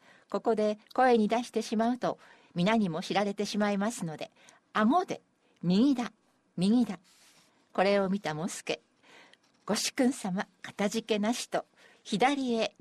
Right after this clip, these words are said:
ぐっ。向かい合っておりますので、間違えてしまったわけです。一同、「左に曲げた、左に曲げた」と、手を叩いて、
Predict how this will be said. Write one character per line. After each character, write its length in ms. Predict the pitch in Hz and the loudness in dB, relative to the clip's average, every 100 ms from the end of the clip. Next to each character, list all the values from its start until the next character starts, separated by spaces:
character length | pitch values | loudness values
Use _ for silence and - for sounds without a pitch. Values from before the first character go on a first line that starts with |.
| 120 | -6
ぐ 100 | 185 202 | -2 0
っ。 60 | 233 - _ _ _ - _ _ _ _ _ _ _ - | -2 -6 _ _ _ -20 _ _ _ _ _ _ _ -6
向 100 | 156 | -4
か 180 | 208 226 | 0 2
い 80 | |
合 60 | 262 | 0
っ 40 | |
て 160 | 277 180 | -2 -2
お 40 | |
り 80 | 160 | -2
ま 140 | 170 202 | -2 -2
す 120 | - | -4
の 100 | 160 | -6
で、 160 | - - _ - - | -8 -10 _ -20 -14
間 380 | - - 196 208 | -12 -4 -2 -2
違 40 | |
え 40 | |
て 120 | 196 180 | -2 -6
し 160 | - | -4
ま 100 | 180 | -6
っ 40 | 208 | -6
た 180 | - | -6
わ 100 | 208 | -6
け 140 | 233 190 | -6 -10
で 100 | - | -12
す。 200 | - - _ _ _ _ - - - _ _ | -18 -20 _ _ _ _ -20 -20 -20 _ _
一 240 | - 240 | -2 0
同、 320 | 202 160 - - _ - _ _ | 2 0 -4 -12 _ -20 _ _
「左 340 | 208 277 302 | 0 0 4
に 100 | 269 | 4
曲 160 | 220 226 | 4 2
げ 140 | 247 | 0
た、 180 | 247 - _ _ _ | 0 -6 _ _ _
左 380 | - 202 285 277 | -6 0 2 4
に 160 | 254 226 | 4 4
曲 160 | 226 | 4
げ 120 | 240 | 2
た」 140 | 262 254 | 0 -6
と、 220 | - - - - _ | -8 -12 -14 -20 _
手 180 | 285 311 | 2 4
を 100 | 262 | 2
叩 360 | - 214 262 262 | -2 -2 -2 -4
い 40 | |
て、 280 | - - | -6 -8